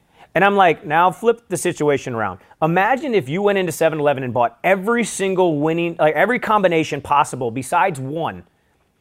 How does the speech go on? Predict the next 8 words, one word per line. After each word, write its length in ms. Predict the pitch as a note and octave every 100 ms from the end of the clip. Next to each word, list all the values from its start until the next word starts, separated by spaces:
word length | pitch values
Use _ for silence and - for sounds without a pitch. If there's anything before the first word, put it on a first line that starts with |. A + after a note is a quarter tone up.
| _ _ _
and 200 | F#3 F#3+
that 180 | F#3 D3
one 480 | D#3 D#3+ G3 B3 D4+
that 220 | C#4+ -
you 80 | A#3+
didn't 240 | A3+ G3
buy 260 | F3+ F3+ F#3
won" 480 | D#3 D#3 F3 A3